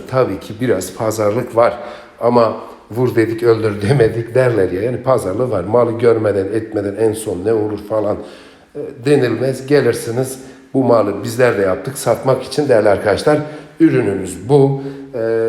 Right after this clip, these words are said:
bölgede bu standartlarda evler vardı, yok değildi. Ancak şu anda kalmadı. E,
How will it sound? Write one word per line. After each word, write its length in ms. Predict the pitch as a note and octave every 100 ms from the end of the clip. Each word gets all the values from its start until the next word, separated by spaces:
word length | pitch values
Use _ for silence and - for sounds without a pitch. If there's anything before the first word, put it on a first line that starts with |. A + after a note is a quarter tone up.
| A2 G#2+
bölgede 600 | C#3+ C#3 C3+ A#2 G2+ C3
bu 300 | C#3+ C#3 -
standartlarda 920 | - - A2+ A2 G#2+ G#2 A2+ A2 A#2
evler 500 | A2 A2 A#2 B2+ -
vardı, 360 | A#2 A#2 G2+ F#2
yok 280 | A#2 - -
değildi. 240 | A#2 F#2 A2+
Ancak 320 | B2 G2 -
şu 160 | -
anda 280 | G2+ G2 C3+
kalmadı. 720 | - A#2 G#2 F#2+ F#2 D3 C#3+ - - - -
E, 40 | B2